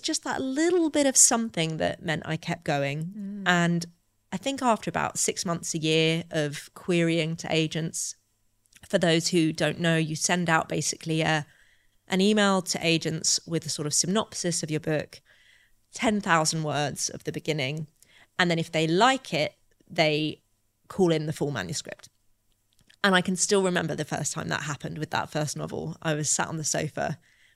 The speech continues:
Speaker 1: with my partner, and it was just the most, one of the, still one of the most exciting things that happened as a writer, 'cause it was like, it'd just been constant rejection. So to get someone email you personally and address you and say,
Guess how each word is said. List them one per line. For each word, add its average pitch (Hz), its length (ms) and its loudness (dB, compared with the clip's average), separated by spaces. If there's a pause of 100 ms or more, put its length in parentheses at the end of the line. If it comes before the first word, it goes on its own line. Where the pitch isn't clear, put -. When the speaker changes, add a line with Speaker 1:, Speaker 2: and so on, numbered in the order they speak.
Speaker 1:
with 175 140 -4
my 160 120 0
partner, 160 520 -2 (680)
and 165 460 4 (600)
it 262 180 6
was 226 180 4
just - 380 0
the 254 60 2
most, 247 600 4
one 427 260 4
of 453 60 -2
the, 320 140 -2
still 381 440 4
one 214 120 4
of 170 80 2
the 180 160 2
most 175 140 -2
exciting 170 440 -2
things 156 360 -2
that - 80 -6
happened 185 420 0
as 226 80 -4
a 185 60 0
writer, 185 340 2
'cause - 180 -4
it 226 60 0
was 208 120 0
like, 208 100 0
it'd - 120 -4
just - 160 0
been 190 260 0 (260)
constant - 440 -4
rejection. 160 560 -2
So 202 160 0
to 233 140 -2
get - 280 -2
someone 220 360 0
email 196 320 0
you 156 160 -2
personally 220 880 0 (320)
and 175 100 2
address 175 460 2
you 151 120 0
and 160 140 -2
say, 160 440 2